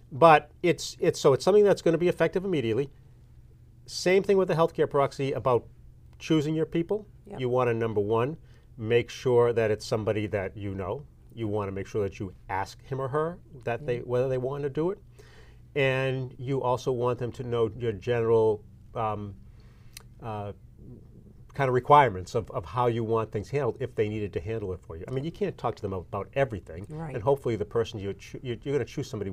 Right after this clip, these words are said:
Speaker 1: that you think has good judgment.
Speaker 2: Right.
Speaker 1: But, so it can, can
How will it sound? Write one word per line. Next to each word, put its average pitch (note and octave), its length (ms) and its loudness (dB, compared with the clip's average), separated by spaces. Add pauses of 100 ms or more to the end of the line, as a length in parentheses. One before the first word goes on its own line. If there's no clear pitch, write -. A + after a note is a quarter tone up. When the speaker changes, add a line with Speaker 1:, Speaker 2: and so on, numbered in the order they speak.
(140)
Speaker 1:
that G2+ 140 -2
you G2+ 40 -8
think A2+ 200 -6
has F#2+ 120 -8
good F2+ 200 -10
judgment. A#2 360 -4 (100)
Speaker 2:
Right. C#3 340 -14 (240)
Speaker 1:
But, B2 440 2 (300)
so C#3 220 4
it C3 80 -2
can, C3+ 100 0
can - 220 -6